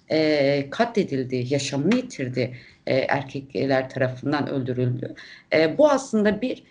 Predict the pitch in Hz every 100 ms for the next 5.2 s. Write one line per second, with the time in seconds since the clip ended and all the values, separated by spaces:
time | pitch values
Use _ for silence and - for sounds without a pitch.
0 | _ _ - 190 196 180 196 185 - 185
1 | 175 196 - 196 180 180 180 240 208 160
2 | 165 - 139 165 156 233 196 175 180 190
3 | 233 240 202 156 160 - - - _ -
4 | 160 160 151 151 135 127 - _ _ 147
5 | 139